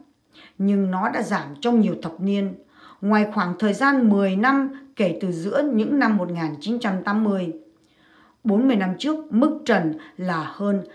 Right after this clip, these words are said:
hai trăm ba mươi ngàn người. Cánh cửa vàng của nước Mỹ đang đóng lại. Exxon Mobil đầu tư nhà máy điện khí L N G hơn năm tỷ U S dollar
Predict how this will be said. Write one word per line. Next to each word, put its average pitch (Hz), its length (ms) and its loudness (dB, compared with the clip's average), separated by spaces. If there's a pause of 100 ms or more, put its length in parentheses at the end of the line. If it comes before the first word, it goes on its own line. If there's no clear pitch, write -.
(120)
hai 277 280 0
trăm 254 220 0
ba 247 120 2
mươi 233 140 2
ngàn 165 220 -2
người. 151 340 -4 (460)
Cánh 311 240 6
cửa 180 240 0
vàng 165 340 -2
của 180 80 -6
nước 196 200 -2
Mỹ 220 400 0
đang 170 300 -2
đóng 180 200 -4
lại. - 300 -8 (1700)
Exxon 180 600 -6 (100)
Mobil 190 440 0 (520)
đầu 196 320 2
tư 302 60 4
nhà 208 240 4
máy 185 280 -4
điện 202 320 -4
khí 277 440 -2 (300)
L 202 340 -2
N 190 80 2
G 175 180 -6 (720)
hơn 233 480 0
năm 226 280 2 (280)
tỷ 160 380 -6
U 202 140 -2
S 214 180 -8
dollar 180 320 -2